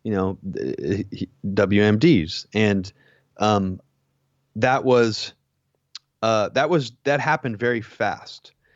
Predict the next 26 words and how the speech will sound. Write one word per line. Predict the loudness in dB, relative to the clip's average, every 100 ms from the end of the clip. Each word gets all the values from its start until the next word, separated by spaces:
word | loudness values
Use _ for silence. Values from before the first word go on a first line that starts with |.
| _ -8
Um, | -6 -4 -4
a |
lot | 0 2 2
of | 0
people | -4 -8 -6 -4
woke | 0 2 2 0
up | 0 -2 -8
while | 0 2 4 2
it | -2
was | -8
happening | -6 -4 -4 -8 -14 -12
and | -6 0
were | 2
like, | 2 2
"No, | 2 4
no, | 4
no, | 4
no, | 4
no. | 2 0 -6 -4
This | -2 2
is, | 0 0 -2
you're | -2
pivoting, | 0 2 2 2 2 0
you | 0
know, | -2
you're, | -2 -4